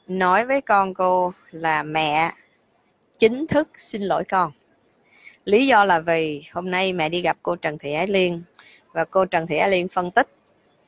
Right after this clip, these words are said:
và mẹ thấy đúng. Tức là cái cách mẹ dạy con lâu nay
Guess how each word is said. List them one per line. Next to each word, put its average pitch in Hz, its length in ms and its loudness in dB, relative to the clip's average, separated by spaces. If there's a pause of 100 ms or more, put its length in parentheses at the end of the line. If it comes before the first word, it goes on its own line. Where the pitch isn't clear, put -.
(280)
và 160 500 0 (560)
mẹ 156 280 -2
thấy 202 240 0
đúng. 214 220 4 (540)
Tức - 220 2
là 180 200 2
cái 196 120 -2
cách 269 160 -2 (120)
mẹ 175 180 0
dạy 156 220 2
con 180 220 -2
lâu 185 180 2
nay 185 400 0